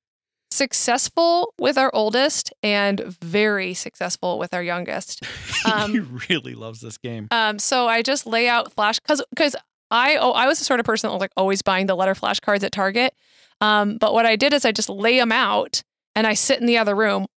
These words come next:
Speaker 1: with, like, my phone. This is kinda like mommy zone out time. And I
Speaker 2: Yeah, any game you can play with the kids where you're sitting down is a good game in my book.
Speaker 1: And I'll be like, "Go get the letter B." And then they run to the other end of the house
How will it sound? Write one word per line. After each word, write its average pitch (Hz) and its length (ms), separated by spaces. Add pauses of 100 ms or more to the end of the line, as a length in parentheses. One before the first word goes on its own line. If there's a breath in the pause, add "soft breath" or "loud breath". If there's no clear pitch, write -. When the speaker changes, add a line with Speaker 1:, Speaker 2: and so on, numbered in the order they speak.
(120)
Speaker 1:
with, 208 300
like, 220 160
my 190 140
phone. 180 420
This 208 200
is 233 120
kinda 202 260
like 185 200
mommy 185 360
zone 190 280
out 170 180
time. 170 400 (400 soft breath)
And 208 340
I 208 200
Speaker 2:
Yeah, 165 360
any 160 220
game 165 200
you 160 60
can 139 100
play 147 120
with 139 80
the 123 60
kids 131 220
where 131 100
you're 127 220
sitting 127 340
down 120 260
is 107 100
a 127 60
good 120 400
game 135 200
in 120 80
my 127 160
book. 104 220
Speaker 1:
And 233 160
I'll 226 160
be 233 180
like, 240 280
"Go 269 220
get 277 240
the 370 100
letter 311 380 (180)
B." 339 680
And 233 280
then 240 360
they 226 300
run 220 480
to 330 80
the 262 160
other 254 200
end 226 120
of 214 80
the 208 80
house 208 680